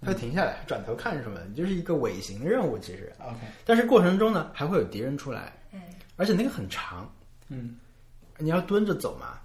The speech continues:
Speaker 1: 就那个任务玩起来很慢，
Speaker 2: 嗯。
Speaker 1: 但是我就是印象特别深的一个这种任务，因为我打的任务不够多，可能。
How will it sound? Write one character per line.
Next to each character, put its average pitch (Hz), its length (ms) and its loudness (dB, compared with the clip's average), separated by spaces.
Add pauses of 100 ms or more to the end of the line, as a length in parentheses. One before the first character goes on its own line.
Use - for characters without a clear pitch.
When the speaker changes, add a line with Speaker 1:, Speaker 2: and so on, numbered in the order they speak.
Speaker 1:
就 151 100 -4
那 196 80 2
个 214 80 4
任 196 180 6
务 160 60 4
玩 131 160 2
起 131 60 -2
来 123 60 -2
很 107 220 -8
慢， 107 320 -2
Speaker 2:
嗯。 85 140 -14
Speaker 1:
但 147 160 -4
是 143 260 2 (520)
我 - 160 -6
就 147 140 -6
是 143 140 -2
印 147 240 -2
象 131 200 -2
特 143 120 -2
别 117 160 -4
深 143 240 -4
的 135 80 -4
一 101 100 -8
个 92 100 -10 (260)
这 - 100 -16
种 - 220 -16
任 80 100 -12
务， - 40 -14
因 - 80 -12
为 139 40 -2
我 156 100 0
打 - 140 -2
的 101 120 -8
任 135 140 -6
务 135 60 -8
不 127 140 -12
够 123 180 -8
多， 123 220 -10
可 - 100 -16
能。 - 100 -20